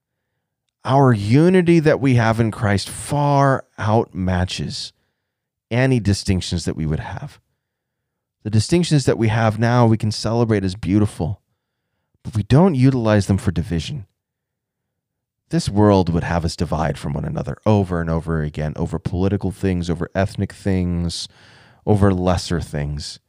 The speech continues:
It's all about division. Divide and conquer. Sounds like the enemy, doesn't it? But God is not about division. He is about unity, about bringing his people together in the one Christ that we might worship the one true God in spirit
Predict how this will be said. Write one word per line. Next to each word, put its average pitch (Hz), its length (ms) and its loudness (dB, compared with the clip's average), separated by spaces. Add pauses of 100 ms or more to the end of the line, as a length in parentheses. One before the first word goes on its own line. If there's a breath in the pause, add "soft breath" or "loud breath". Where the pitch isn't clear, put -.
(260)
It's - 160 -14
all 120 120 -2
about 117 200 -2
division. 80 460 -2
Divide 92 400 -2
and 110 100 -2
conquer. 80 480 -6 (800)
Sounds 85 280 -2
like 82 120 -2
the 143 120 -6
enemy, 73 280 -4
doesn't - 240 -8
it? 120 100 -12 (1040)
But - 100 -20
God 120 220 0
is 110 80 0
not 107 120 2
about 90 220 0
division. 82 460 -6 (760)
He 98 100 -4
is 95 100 -4
about 104 180 0
unity, 98 600 -4 (680)
about - 200 -14
bringing 131 380 -2
his 123 180 0
people 120 300 -2
together 110 440 0
in 104 140 -2
the 104 100 0
one 113 480 -2
Christ 123 480 -4
that 104 100 -4
we 113 160 -2
might 123 220 0
worship 113 400 -2
the 113 80 0
one 117 320 2
true 123 320 -4
God 80 420 -6 (360 loud breath)
in 92 160 -2
spirit 80 640 -4